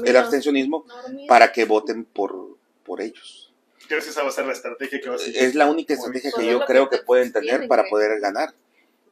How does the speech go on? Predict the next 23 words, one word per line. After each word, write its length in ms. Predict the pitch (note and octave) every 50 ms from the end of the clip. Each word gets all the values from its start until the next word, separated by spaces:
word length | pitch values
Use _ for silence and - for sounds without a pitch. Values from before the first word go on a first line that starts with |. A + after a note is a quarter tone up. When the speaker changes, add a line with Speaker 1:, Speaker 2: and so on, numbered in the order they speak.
| _ - -
Speaker 2:
O 40 |
sea, 120 | - - A2+
es 40 | B2
la 120 | C#3+ C3+
única 340 | C3+ D#3+ F#3 F3+ C#3+ - -
que 80 | - G#2
yo 100 | G#2+ G#2
le 80 | G#2
veo, 260 | G2 G2 F#2 F2+ E2+ - _
no 220 | - G2 G#2+ A2+
le 100 | C3 C3+
veo 180 | B2 B2 A#2+ A2+
otra. 220 | A2 A2 - - - - _ _ _ _ _ _ - - - - _ _ _
Porque 300 | - A#2 A2 - B2+ A#2+
no 120 | C3+ C3+
tiene 200 | - D3+ C#3+ D3
estructura 560 | C#3 - - A2+ G#2+ - - B2 B2 B2+ B2+
suficiente 480 | - B2 G2 G2+ F#2+ A2 A#2 A#2+ A#2+ B2
para 180 | - B2+ A2+
cubrir 260 | - - G#2 G#2 G#2+ G#2
todas 160 | - A2+ G#2+
las 120 | G2+ -
casillas, 640 | - F#2+ F#2 - D#3+ E3+ E3+ F3+ G3 F#3+ - -